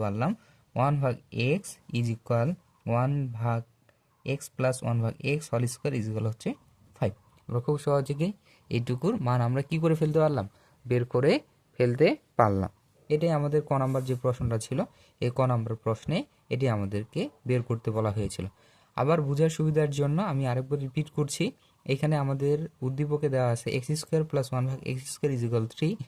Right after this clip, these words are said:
এখন আমাদের এখানে ক নাম্বার যে প্রশ্নটা দেওয়া আছে, x plus one ভাগ x হোল স্কয়ারের মান নির্ণয় করো। তাহলে এটা মান নির্ণয় করার জন্য আমরা কি করব, উদ্দীপকে যে অংশটুকু দেওয়া আছে সেই অংশটুকু নিয়ে কাজ করব। উদ্দীপকে আমাদের দেওয়া ছিল এক্স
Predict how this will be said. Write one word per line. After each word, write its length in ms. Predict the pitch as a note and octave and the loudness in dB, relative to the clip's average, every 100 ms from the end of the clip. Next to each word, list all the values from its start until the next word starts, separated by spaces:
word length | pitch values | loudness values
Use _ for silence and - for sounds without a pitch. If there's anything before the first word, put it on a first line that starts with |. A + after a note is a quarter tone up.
| _ _ _ - B2+ | _ _ _ -4 0
এখন 140 | D3+ C#3+ | 2 2
আমাদের 260 | C#3+ C#3+ D3 | 0 0 0
এখানে 180 | C#3 C#3 C#3+ | 0 -2 0
ক 20 | A#2+ B2 | 0 2
নাম্বার 200 | C3 C#3+ C#3+ | 2 0 -2
যে 60 | C#3 C3+ | -2 -2
প্রশ্নটা 320 | A#2+ C3 C3 B2 | -4 -2 -2 0
দেওয়া 120 | A#2 | 0
আছে, 120 | A2+ - B2+ | 0 -2 -4
x 20 | B2 - | -4 0
plus 160 | D3+ D3 | 0 2
one 80 | C3 | 2
ভাগ 100 | B2 - B2 D3+ | 0 0 0 0
x 20 | - - - _ | -2 -14 -20 _
হোল 100 | - C#3+ | 0 0
স্কয়ারের 240 | - D3 C#3 | 2 2 4
মান 120 | B2+ A2+ | 2 2
নির্ণয় 260 | G2+ F2+ - | 0 -2 -6
করো। 140 | - - _ _ _ | -10 -12 _ _ _
তাহলে 160 | C3 C#3+ | 0 2
এটা 120 | D#3+ D3+ | 2 4
মান 120 | D3 D3+ | 4 4
নির্ণয় 240 | D3+ D#3+ | 2 2
করার 180 | D#3 D#3 D3+ | 4 2 2
জন্য 120 | E3 D3+ | 0 0
আমরা 160 | C3 C3 - | 0 -2 -2
কি 80 | C#3+ D#3 | -2 0
করব, 180 | D3+ D#3+ - | 0 0 0
উদ্দীপকে 460 | C3+ C#3 D3+ D3 D3+ C#3 | -2 -2 0 0 0 0
যে 60 | B2 | 0
অংশটুকু 340 | A#2+ B2 A#2+ B2 | 0 -2 -2 0
দেওয়া 160 | B2 B2 B2 | 2 2 0
আছে 160 | E3+ A#3 - _ _ | -2 -4 -8 _ _
সেই 120 | - D#3 | 2 2
অংশটুকু 340 | C3+ C#3+ B2+ C3 | 2 0 0 0
নিয়ে 120 | C#3+ C#4+ - _ - | 0 -2 -6 _ 0
কাজ 140 | C3 A#2+ A2+ | 0 2 -2
করব। 180 | G2+ - - | -4 -6 -8
উদ্দীপকে 360 | C#3 D#3 D#3 D#3+ D3 | -2 0 2 2 2
আমাদের 200 | D3 C#3+ | 2 2
দেওয়া 160 | C3 B2 B2 | 2 2 2
ছিল 120 | B2+ G3+ - _ _ - | 0 0 -4 _ _ 2
এক্স 200 | D#3 | 2